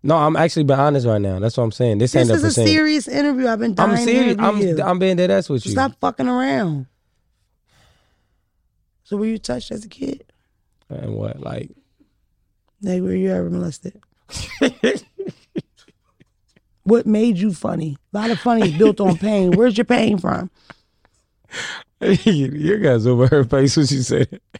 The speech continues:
Speaker 2: What is wrong with it?
Speaker 1: You should. You really a good ass actor. I can see you being like a. Uh, I'm about to answer your question, but you could be like,
Speaker 2: I'm an actress.
Speaker 1: Yeah, you could be like the front desk, the asshole, and you're like, "What do you want?"
Speaker 2: Who
Speaker 1: But
Speaker 2: raised
Speaker 1: besides
Speaker 2: you,
Speaker 1: that,
Speaker 2: mom, dad?
Speaker 1: <clears throat> The hood.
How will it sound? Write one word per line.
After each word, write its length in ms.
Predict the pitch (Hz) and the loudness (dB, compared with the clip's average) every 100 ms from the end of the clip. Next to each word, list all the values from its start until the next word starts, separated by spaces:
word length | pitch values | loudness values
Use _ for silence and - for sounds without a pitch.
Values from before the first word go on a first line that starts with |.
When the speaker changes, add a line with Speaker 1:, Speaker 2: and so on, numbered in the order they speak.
| _ _ _ | _ _ _
Speaker 2:
What 160 | 262 311 | -2 0
is 140 | 320 | 2
wrong 320 | 294 330 320 277 | 2 2 2 2
with 160 | 233 | 2
it? 200 | 170 139 - | 2 0 2
Speaker 1:
You 160 | 214 | 2
should. 200 | 214 160 | 4 4
You 160 | 156 202 | 4 4
really 260 | 165 170 160 | 2 4 4
a 40 | |
good 200 | 127 135 | 4 4
ass 160 | 131 117 | 4 2
actor. 320 | 117 120 110 | 0 0 2
I 80 | 120 | 0
can 100 | 135 | -2
see 140 | - | -2
you 100 | 120 | -2
being 200 | 107 113 | 0 0
like 180 | 107 104 | 0 -2
a. 80 | 107 | -2
Uh, 280 | 117 107 98 - - | -2 -2 -2 -8 -8
I'm 120 | 135 | 0
about 100 | 175 | 2
to 80 | 143 | 2
answer 180 | 143 147 | 0 2
your 100 | 131 | 0
question, 340 | 143 147 139 117 | 2 2 2 0
but 160 | 110 | 0
you 80 | 117 | 0
could 120 | 110 | -2
be 120 | 107 | 0
like, 300 | 107 104 101 _ - | 0 0 -2 _ -2
Speaker 2:
I'm 140 | 214 | 2
an 80 | 202 | 2
actress. 960 | 185 180 - - 160 - 135 - - | 4 2 0 0 2 2 -2 -6 -8
Speaker 1:
Yeah, 240 | 120 113 117 - - | -6 -6 -8 -14 -6
you 160 | 123 117 | -2 0
could 100 | 104 | 0
be 140 | 107 | 0
like 180 | 101 98 | -2 -4
the 80 | 104 | -4
front 280 | 117 110 | 0 0
desk, 260 | 104 107 - | 2 0 -2
the 120 | 110 | -6
asshole, 520 | 107 107 - 107 101 - | 0 0 2 0 0 -4
and 100 | 117 | -6
you're 80 | 110 | -4
like, 140 | 98 98 | -4 -6
"What 140 | 185 | -4
do 60 | 190 | -2
you 120 | 165 | -2
want?" 300 | 165 - 143 _ - | -2 -4 -8 _ -4
Speaker 2:
Who 160 | 226 277 | 2 4
Speaker 1:
But 60 | |
Speaker 2:
raised 180 | 247 240 | 6 6
Speaker 1:
besides 160 | 220 196 | 6 6
Speaker 2:
you, 80 | |
Speaker 1:
that, 40 | 185 | 6
Speaker 2:
mom, 340 | 185 196 196 | 6 6 4
dad? 480 | 175 180 185 185 185 _ _ | 4 6 6 4 2 _ _
Speaker 1:
<clears throat> 300 | - 76 62 - _ _ _ | -6 -4 -6 -16 _ _ _
The 120 | 113 107 | 0 2
hood. 300 | 104 95 | 2 0